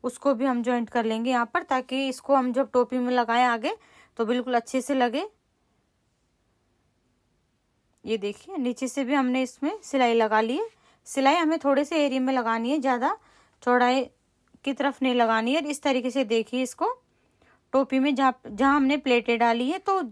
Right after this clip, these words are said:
जितनी सिलाई हमने प्लेट में कवर की है उस सिलाई के ऊपर सिलाई लगाते हुए ये देखिए इसको अटैच कर लेंगे।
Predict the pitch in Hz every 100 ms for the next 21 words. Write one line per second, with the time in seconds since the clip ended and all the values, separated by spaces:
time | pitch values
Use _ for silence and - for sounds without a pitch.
0 | - 254 - 320 - 277 277 277 269 285
1 | 254 254 254 277 294 226 233 262 240 262
2 | 392 359 _ _ _ - 330 - 302 269
3 | 262 269 - 277 285 269 240 226 214 214
4 | 269 247 269 480 _ _ _ _ _ _
5 | _ _ _ _ _ _ _ _ _ 220
6 | 202 220 - 277 - 320 427 277 214 175
7 | 185 175 175 170